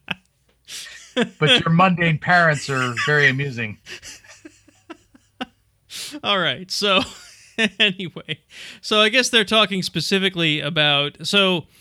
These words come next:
Speaker 2: uh, folks who maybe aren't gamers might not be familiar with this model, but there's a model of gaming nowadays that's referred to as micropayments or pay for play, um,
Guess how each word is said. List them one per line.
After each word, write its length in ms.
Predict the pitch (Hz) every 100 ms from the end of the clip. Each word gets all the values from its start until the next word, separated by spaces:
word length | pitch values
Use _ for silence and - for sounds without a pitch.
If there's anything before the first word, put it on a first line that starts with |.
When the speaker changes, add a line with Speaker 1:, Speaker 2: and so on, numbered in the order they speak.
| - _
Speaker 2:
uh, 640 | - 170 165 160 156 156 156
folks 380 | - 208 180
who 120 | - 165
maybe 280 | 170 160
aren't 200 | 156 160
gamers 400 | 143 160 156 147 139
might 140 | 147
not 160 | 147 147
be 60 |
familiar 340 | 143 147 147 147
with 120 | 143
this 160 | 147
model, 320 | 202 240 220 160
but 100 | 151
there's 240 | 165 156
a 120 | 156
model 440 | 151 170 175 165 160
of 400 | 151 147 139 131
gaming 480 | 147 151 156 151 147
nowadays 720 | 143 139 139 131 127 131 127
that's 340 | 165 123 -
referred 380 | 139 - 147 143
to 340 | - 143 139 135
as 400 | 139 131 127 127
micropayments 800 | 143 160 160 151 143 127 123 -
or 160 | 139 131
pay 200 | - 143
for 140 | 135
play, 460 | - 147 131 127 - _ _ _ _
um, 460 | - 139 131 131